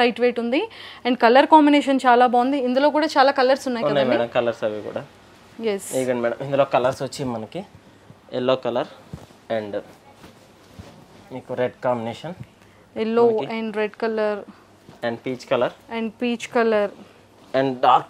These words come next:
Speaker 2: pink వస్తది మేడం.
Speaker 1: Dark pink.
Speaker 2: Hmm.
Speaker 1: నిజంగా అండి, వీటి అన్ని color combinations కూడా చాలా చాలా బాగున్నాయి. And ముఖ్యంగా చెప్పాలి అంటే మనకి light weight, చాలా తేలిగ్గా, చాలా హ్యాపీగా ఉంటదన్నమాట. అంటే ఎక్కువ weight లేకుండా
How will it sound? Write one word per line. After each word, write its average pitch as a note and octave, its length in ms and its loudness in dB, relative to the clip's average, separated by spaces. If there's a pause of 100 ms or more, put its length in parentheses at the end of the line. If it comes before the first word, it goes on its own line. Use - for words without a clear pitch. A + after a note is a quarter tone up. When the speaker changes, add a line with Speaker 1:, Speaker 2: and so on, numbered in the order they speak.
Speaker 2:
pink B2+ 200 -4
వస్తది E2 300 -16
మేడం. D#2 260 -16
Speaker 1:
Dark G#3+ 280 0 (120)
pink. F#3+ 180 -12
Speaker 2:
Hmm. - 480 -20 (240)
Speaker 1:
నిజంగా D#4 340 6
అండి, C4+ 140 4
వీటి C4+ 160 4
అన్ని C#4 220 4
color E4 280 6
combinations C#4+ 580 4
కూడా C4 160 4
చాలా A#3 380 4
చాలా A#3 160 4
బాగున్నాయి. A#3 520 0
And A#3 100 0
ముఖ్యంగా C4+ 460 0
చెప్పాలి A#3 340 0
అంటే A#3 220 -4
మనకి A3 320 -6 (100)
light G#3 260 -6
weight, G#3 300 -4
చాలా A3+ 400 -4
తేలిగ్గా, G#3 480 -4 (100)
చాలా G3 120 -4
హ్యాపీగా G#3+ 580 -2
ఉంటదన్నమాట. G3 600 -6 (400)
అంటే A#3 140 2
ఎక్కువ B3+ 200 -4
weight A#3 260 2
లేకుండా A#3+ 560 -2